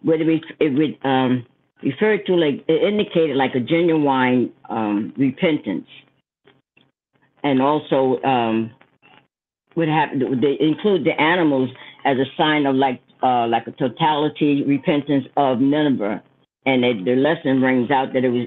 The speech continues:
it referenced or compared to, um, I think, Exodus twenty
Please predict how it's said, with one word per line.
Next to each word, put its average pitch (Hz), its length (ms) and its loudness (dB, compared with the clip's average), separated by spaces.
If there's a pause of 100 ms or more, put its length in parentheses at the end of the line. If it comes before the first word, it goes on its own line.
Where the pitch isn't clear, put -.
it 135 120 0
referenced 139 540 -2
or 131 120 0
compared 151 640 -2
to, 127 400 0
um, 123 460 -2 (520)
I 139 60 -4
think, 139 240 -2
Exodus 147 540 -2 (1300)
twenty 170 520 2